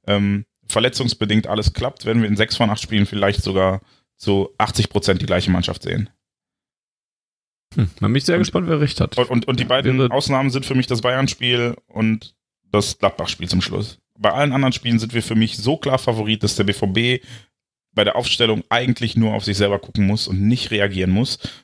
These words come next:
Speaker 1: Und dann hängt's natürlich von Tagesform ab, von Verletzungen. Ähm, für ein großes Aber ist wahrscheinlich Piszczek,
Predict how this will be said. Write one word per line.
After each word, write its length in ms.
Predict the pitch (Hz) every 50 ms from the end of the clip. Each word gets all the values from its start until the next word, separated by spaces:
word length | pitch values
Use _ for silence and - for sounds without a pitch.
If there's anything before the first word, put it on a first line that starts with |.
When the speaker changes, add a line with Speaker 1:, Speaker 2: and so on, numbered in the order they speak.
| _
Speaker 1:
Und 120 | _ 104 101
dann 120 | 113 113
hängt's 180 | 117 120 110 -
natürlich 300 | 113 - - 110 101 -
von 100 | 101 107
Tagesform 480 | - 131 131 135 - - 131 123 120
ab, 160 | 123 120 - -
von 140 | - 101
Verletzungen. 580 | - - 110 110 110 - - 107 104 107 107 104 - - - - - _ _ -
Ähm, 300 | 101 101 98 101 101 - _ _ _ _ _ _ - 78
für 220 | 95 - 120 110 -
ein 100 | - 113
großes 300 | 104 113 131 - 139 127
Aber 240 | - 113 120 123 120
ist 120 | 113 -
wahrscheinlich 340 | - - - 113 107 107 -
Piszczek, 540 | - - 151 - - 160 160 - - - _